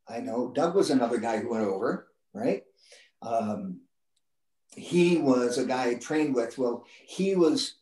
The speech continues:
so I was fourteen and he was seventeen and he had a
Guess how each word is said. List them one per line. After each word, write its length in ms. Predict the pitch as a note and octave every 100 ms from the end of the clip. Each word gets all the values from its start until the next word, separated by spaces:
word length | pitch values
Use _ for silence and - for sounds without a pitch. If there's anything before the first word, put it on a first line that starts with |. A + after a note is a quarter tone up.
| _ -
so 260 | - D3
I 220 | D#3 E3 D#3
was 380 | C3+ B2 - -
fourteen 720 | - D3+ C3 - - A3 G3 C3
and 160 | A#2+ -
he 220 | F3+ D#3
was 320 | B2+ A#2 -
seventeen 760 | D#3+ C#3+ C3 A#2+ - G#3+ F3+ C3
and 80 | B2+
he 160 | D#3+
had 180 | C3+ B2+
a 100 | A#2